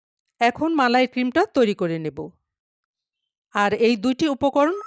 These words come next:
কখন কোথায় ব্যবহার করব, তাই ভিডিওটি শেষ পর্যন্ত দেখতে থাকুন। আমি এখানে বাজারে কেনা ক্রিমটা ব্যবহার করেছি। তার জন্য নিয়েছি দুই টেবিল চামচ ক্রিম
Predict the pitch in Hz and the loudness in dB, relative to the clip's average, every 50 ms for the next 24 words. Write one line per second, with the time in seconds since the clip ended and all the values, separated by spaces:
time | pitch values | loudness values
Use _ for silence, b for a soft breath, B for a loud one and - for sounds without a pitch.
0 | - - 202 190 - 233 240 247 - 269 - 302 294 254 247 247 240 262 262 269 | -2 0 0 0 0 -4 -6 -6 -6 -4 -2 0 0 2 2 2 2 2 0 0
1 | 262 - 285 285 262 339 427 - _ _ _ _ _ _ _ - - - - 202 | 0 0 -2 0 2 0 -2 -2 _ _ _ _ _ _ _ -20 -12 -4 -2 -2
2 | 202 180 180 202 185 233 240 247 - 330 415 440 - - 311 262 - - 269 240 | -2 0 -2 -4 -2 -2 -2 0 0 0 0 0 0 -2 -4 -4 -2 -4 -4 -2
3 | 226 220 208 220 170 180 170 - - 165 - 170 160 - - 165 147 147 170 _ | -4 -6 -6 -6 -6 -8 -8 -8 -10 -10 -8 -8 -10 -10 -12 -14 -16 -16 -18 _
4 | _ _ _ _ _ _ _ _ _ _ _ _ _ _ _ _ _ _ _ _ | _ _ _ _ _ _ _ _ _ _ _ _ _ _ _ _ _ _ _ _
5 | - 208 214 240 254 262 254 - 254 277 294 392 415 285 233 233 226 214 240 226 | -4 -2 0 0 0 0 0 0 0 0 0 0 0 2 2 2 2 2 2 2
6 | 247 226 - - 247 233 254 240 - 247 247 233 214 294 339 370 269 226 196 180 | 0 0 -2 -2 -2 0 0 -2 -2 -4 -4 -2 0 0 0 2 2 2 2 2
7 | 202 180 165 - - 160 156 147 - - - - - 1077 1077 - - - - - | 0 -2 -2 -4 -6 -6 -6 -6 -6 -10 -14 -14 -14 -14 -12 -12 -12 -14 -14 -18
8 | _ _ _ _ _ _ - 208 208 202 196 254 262 262 277 262 254 262 262 - | _ _ _ _ _ _ 2 2 2 2 2 2 2 2 2 2 2 2 0 0
9 | - 311 277 233 247 240 - 247 240 220 233 220 - 240 240 240 240 - _ - | 0 -2 0 0 0 0 0 0 -2 -2 -2 -2 -2 -2 0 -2 -4 -8 _ -2
10 | 254 262 339 | 0 0 0